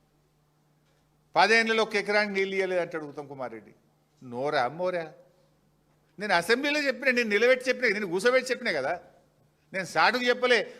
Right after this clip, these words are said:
ఉత్తమ్ కుమార్ రెడ్డిని అసెంబ్లీలో కూర్చోబెట్టి చెప్పిన, "మిస్టర్ ఉత్తమ్, పదిహేడు వేల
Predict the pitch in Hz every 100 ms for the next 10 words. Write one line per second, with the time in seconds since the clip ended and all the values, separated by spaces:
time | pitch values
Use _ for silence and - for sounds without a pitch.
0 | - 175 - 262 262 254 254 247 240 254
1 | 247 220 247 254 254 - 254 285 277 254
2 | 254 262 214 - - _ _ _ _ _
3 | _ - 190 196 247 233 233 269 262 -
4 | - - _ _ _ _ _ 170 202 226
5 | 247 262 262 262 254 240 247 262 247